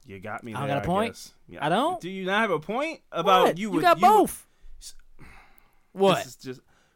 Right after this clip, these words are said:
Speaker 1: you're s-, you're saying that you don't value your life enough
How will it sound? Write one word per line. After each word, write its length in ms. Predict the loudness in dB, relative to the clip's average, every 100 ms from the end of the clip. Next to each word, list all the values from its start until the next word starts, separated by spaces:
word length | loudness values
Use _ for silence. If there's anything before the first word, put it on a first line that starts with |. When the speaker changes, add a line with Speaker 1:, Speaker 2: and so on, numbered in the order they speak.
| _ _ _ _ _ _ _ _ -4
Speaker 1:
you're 140 | -2
s-, 180 | -2 -6
you're 200 | -2 -2
saying 400 | 0 -2 0 0
that 300 | -2 -4 -6 _ _ _
you 460 | -18 -8 -6 -4 -6
don't 320 | -2 -2 -2
value 340 | 0 0 2 -2
your 200 | -6 -4
life 340 | -4 -6 -8
enough 560 | -12 -12 -14 -16 -20